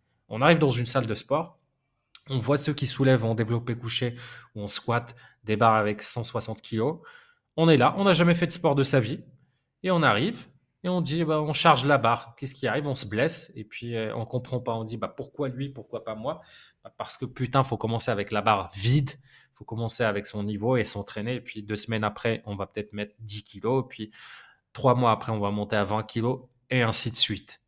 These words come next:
C'est le seul chemin qui est possible. Mais la société, les spectateurs, les quatre-vingt-dix pour cent,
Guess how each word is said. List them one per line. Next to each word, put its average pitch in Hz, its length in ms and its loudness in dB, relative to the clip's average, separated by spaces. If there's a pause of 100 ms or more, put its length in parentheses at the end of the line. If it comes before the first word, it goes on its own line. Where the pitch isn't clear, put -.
(120)
C'est - 200 0
le 113 40 0
seul 131 300 2
chemin 113 340 2
qui 113 140 -4
est 104 40 -2
possible. 98 520 -8 (560)
Mais 120 180 0
la 117 80 2
société, - 640 -2
les 135 60 2
spectateurs, 131 640 -2
les 120 80 -6
quatre-vingt-dix 123 380 -2
pour 123 180 -4
cent, - 280 -6